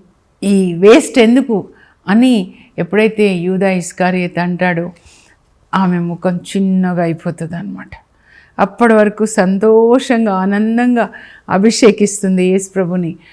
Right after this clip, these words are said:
అప్పుడు ఆమె ముఖం చిన్నగా అయిపోతే యేసు ప్రభు అంటారు, "ఎందుకు ఆమెను నొప్పిస్తున్నారు?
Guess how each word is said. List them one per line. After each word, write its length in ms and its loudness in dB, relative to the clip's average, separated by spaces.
అప్పుడు 300 -2
ఆమె 200 -2
ముఖం 380 -4
చిన్నగా 480 -4
అయిపోతే 500 -8
యేసు 240 0
ప్రభు 180 -4
అంటారు, 320 -4
"ఎందుకు 540 -2
ఆమెను 340 -2
నొప్పిస్తున్నారు? 1080 -8